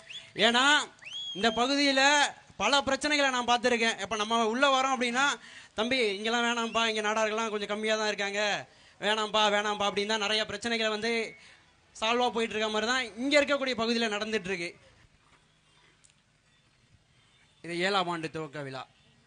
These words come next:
இந்த நிகழ்வுல வந்து ஒரு கோவில்பட்டி பகுதியில நடந்தாலும் தமிழகத்துல இருந்து பல பகுதியில இருந்து இந்த நிகழ்ச்சியில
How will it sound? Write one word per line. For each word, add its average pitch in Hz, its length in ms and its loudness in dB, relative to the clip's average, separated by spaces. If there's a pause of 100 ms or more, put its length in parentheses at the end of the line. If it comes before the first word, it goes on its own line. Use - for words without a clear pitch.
(200)
இந்த 156 180 -10
நிகழ்வுல 214 400 0
வந்து 196 300 -2 (640)
ஒரு 175 220 -6
கோவில்பட்டி 220 520 2
பகுதியில 185 420 -2
நடந்தாலும் 202 640 2 (760)
தமிழகத்துல 220 580 0
இருந்து 196 340 -2 (260)
பல 226 240 2
பகுதியில 240 500 0
இருந்து 220 520 -2
இந்த 185 200 -2
நிகழ்ச்சியில 202 480 0